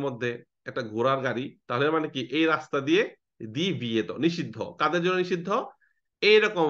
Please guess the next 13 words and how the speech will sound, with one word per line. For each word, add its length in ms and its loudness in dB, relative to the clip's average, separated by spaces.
ভেহিকুল 420 -2
ট্রাকশন 500 0
অ্যানিমালি, 500 -2
পশু 280 -2
দ্বারা 180 4
চালিত 300 0
কোনো 240 0
গাড়ি 180 2
এই 100 4
রাস্তায় 300 -2
ঢুকতে 200 -8
পারবে 320 -2
না, 60 -10